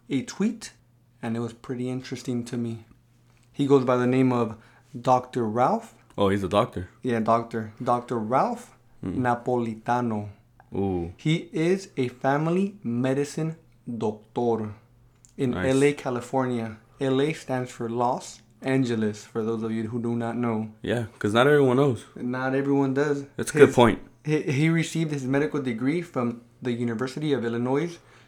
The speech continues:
Speaker 1: College of Medicine and has been in practice for more than twenty years.
Speaker 2: Ooh, he's a,
Speaker 1: Twenty
Speaker 2: he's a
Speaker 1: years.
Speaker 2: pretty well-versed, experienced doctor.
Speaker 1: Wealthy doctor.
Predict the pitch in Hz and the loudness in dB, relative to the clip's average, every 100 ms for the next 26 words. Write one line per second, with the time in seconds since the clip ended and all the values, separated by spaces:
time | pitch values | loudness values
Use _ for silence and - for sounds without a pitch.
0 | - - 143 135 120 113 127 156 - 196 | -10 0 2 2 -2 -2 0 0 0 -2
1 | 214 - 123 110 131 117 113 123 117 107 | -2 -4 -8 -4 -4 -2 -2 -2 -2 -4
2 | 135 135 151 - 127 123 123 117 110 - | -6 -6 -10 -6 -4 0 0 -2 -4 -4
3 | 151 170 - 202 214 - 135 135 151 131 | -2 -2 0 0 0 -2 -4 0 4 4
4 | 110 110 - - - 151 147 - - - | 2 -2 -10 -20 -2 4 4 2 -12 -12
5 | - 139 160 131 127 127 117 143 135 113 | -2 6 8 8 6 2 4 4 6 2
6 | 107 - - - 95 110 117 117 110 123 | -2 -14 -20 -8 2 6 6 6 6 4
7 | 139 - - - - - 113 117 110 98 | 2 -6 -6 -4 -4 0 4 4 4 2
8 | 107 135 135 101 - 104 107 104 123 139 | 2 4 2 -2 -2 -12 -10 -2 2 2
9 | 175 156 123 120 120 131 135 | 2 0 2 0 0 -4 -6